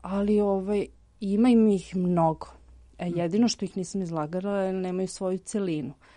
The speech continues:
Speaker 1: E, sada po prvi put sam dala sebi <laughs> zadatak da, e, da uradim ono što radim na većim formatima, da smanjim format, da suzim, e, to rasplinjavanje poteza.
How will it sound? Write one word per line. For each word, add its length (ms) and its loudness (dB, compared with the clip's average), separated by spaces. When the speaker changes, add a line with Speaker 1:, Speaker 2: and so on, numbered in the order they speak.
Speaker 1:
E, 100 -10
sada 260 -6
po 140 -8
prvi 240 -6
put 240 -10
sam 140 -6
dala 220 -2
sebi 300 -6
<laughs> 40 2
zadatak 580 4
da, 420 4
e, 40 -14
da 200 -4
uradim 560 2
ono 220 2
što 180 -4
radim 340 2
na 180 -4
većim 360 -4
formatima, 720 4
da 260 2
smanjim 600 0
format, 540 2
da 200 -4
suzim, 540 -4
e, 40 -18
to 160 2
rasplinjavanje 920 -2
poteza. 680 -2